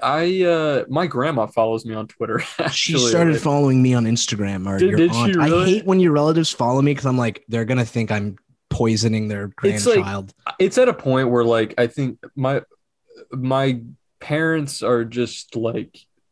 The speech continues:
Speaker 1: they see that I'm just working. I'm in, like, schizophrenic work mode right now. So I think they're just happy to see that I'm, like, grinding. And of course, now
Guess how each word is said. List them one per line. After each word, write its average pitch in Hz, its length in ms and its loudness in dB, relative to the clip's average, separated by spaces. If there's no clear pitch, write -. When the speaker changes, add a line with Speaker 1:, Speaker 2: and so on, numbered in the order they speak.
Speaker 1:
they 139 220 2
see 143 340 -2
that 127 140 2
I'm 120 140 -2
just 110 240 -8
working. 113 480 -4
I'm 120 140 0
in, 123 120 2
like, 107 220 0
schizophrenic - 960 -6
work 107 320 -6
mode 117 280 -2
right 117 240 0
now. 120 260 -2
So 113 200 -6
I 104 60 -2
think 104 280 -12
they're 107 140 -4
just 107 240 -10
happy 107 280 -6
to 101 80 -8
see 107 240 -10
that 110 120 -4
I'm, 104 140 -6
like, 120 240 -12
grinding. 110 760 -8
And 135 180 -2
of 127 140 -2
course, 127 400 -2
now 113 420 -2